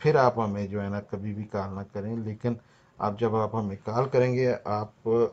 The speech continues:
ना सिर्फ मुतासर होंगे, अपने, अ, दोस्तों को,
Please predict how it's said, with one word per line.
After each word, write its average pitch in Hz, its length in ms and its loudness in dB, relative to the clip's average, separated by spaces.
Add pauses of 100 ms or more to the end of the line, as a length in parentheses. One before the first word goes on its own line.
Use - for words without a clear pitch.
(100)
ना 110 200 -2
सिर्फ 123 240 -4
मुतासर 117 500 -4
होंगे, 127 220 -2
अपने, 113 440 -4 (640)
अ, 92 160 -4
दोस्तों 123 460 -2
को, 107 260 -4